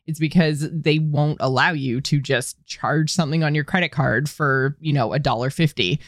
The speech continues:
because then they make no dollars. <laughs> So, you know, it's definitely a thing. It's definitely a problem. Um, and it's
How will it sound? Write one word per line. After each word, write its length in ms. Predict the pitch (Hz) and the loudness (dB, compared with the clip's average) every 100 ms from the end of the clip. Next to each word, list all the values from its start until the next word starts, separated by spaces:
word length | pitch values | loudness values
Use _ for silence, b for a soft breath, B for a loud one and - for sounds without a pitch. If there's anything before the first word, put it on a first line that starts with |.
| B - | B -6
because 280 | 147 165 135 | -4 -2 0
then 220 | 156 151 | 0 0
they 100 | 151 | 0
make 300 | 143 139 - 147 | 0 -2 -4 0
no 280 | 143 139 117 | 2 2 0
dollars. 720 | 110 92 - - 240 - 330 - | 0 0 -2 -2 -2 -2 -2 0
<laughs> 60 | 392 320 320 - - | -2 -2 -6 -8 -2
So, 380 | 139 135 135 B B B B 208 | 0 2 0 B B B B -2
you 160 | 190 | 0
know, 160 | 160 151 | 2 0
it's 220 | 175 160 | -2 -2
definitely 540 | - 190 208 123 165 151 | -2 -2 0 0 0 0
a 100 | 139 | -2
thing. 320 | - 156 147 | -2 -2 0
It's 160 | 165 - | 0 0
definitely 380 | 151 165 147 | 0 0 2
a 80 | 127 | 0
problem. 760 | 131 208 240 190 139 131 131 143 b b _ _ | 0 0 0 0 0 0 0 -2 b b _ _
Um, 580 | 135 143 139 139 139 127 - | -4 0 2 2 0 -4 -6
and 400 | 170 160 160 151 - _ _ _ _ 170 | -2 2 2 0 -6 _ _ _ _ -6
it's 380 | 170 - - | -4 -4 -10